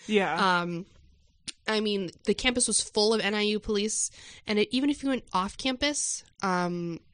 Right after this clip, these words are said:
Speaker 2: like, I would go downtown DeKalb to have lunch at, like, this, you know, hippie vegan place.
Speaker 1: Yeah.
Speaker 2: And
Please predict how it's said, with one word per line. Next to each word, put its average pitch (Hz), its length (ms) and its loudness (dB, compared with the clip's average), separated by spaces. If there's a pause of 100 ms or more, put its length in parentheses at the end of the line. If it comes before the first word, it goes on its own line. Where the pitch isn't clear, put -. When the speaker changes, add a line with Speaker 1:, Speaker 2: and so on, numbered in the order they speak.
(300)
Speaker 2:
like, 202 260 -6
I 208 160 0
would 208 160 -2
go 190 120 0
downtown 175 800 -2 (260)
DeKalb 175 440 -4
to 175 80 -6
have 165 160 -8
lunch 165 340 -8
at, - 140 -16
like, - 180 -16
this, - 440 -8 (140)
you - 140 -14
know, - 240 -14 (100)
hippie 110 440 -12
vegan 151 280 -6
place. - 400 -6
Speaker 1:
Yeah. 185 380 2 (140)
Speaker 2:
And 170 500 2